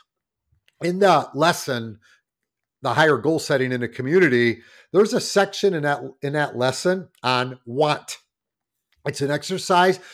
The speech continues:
to open your mind and heart to move you from the limbic to the cortex. It answers the question, "What do I want?" Knowing what you want activates the brain reticular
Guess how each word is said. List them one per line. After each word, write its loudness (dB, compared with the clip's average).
to 0
open 4
your 0
mind 2
and -4
heart 0
to -4
move -2
you -2
from -4
the 0
limbic -2
to -12
the -4
cortex. -6
It -2
answers -4
the 2
question, 0
"What 0
do -2
I 4
want?" 0
Knowing -2
what 0
you -4
want 2
activates 0
the 2
brain 0
reticular 2